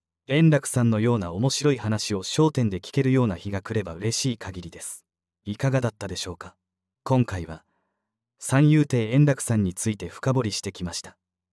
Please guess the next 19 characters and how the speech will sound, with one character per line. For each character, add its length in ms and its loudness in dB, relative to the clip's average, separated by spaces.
さ 180 -6
す 160 -2
が、 220 -2
落 260 2
語 80 6
家 140 -2
ら 80 2
し 120 -4
く、 180 -16
自 240 4
身 80 8
の 100 4
不 140 -10
祥 200 4
事 120 2
の 100 4
際 240 0
に 120 0
は、 180 -12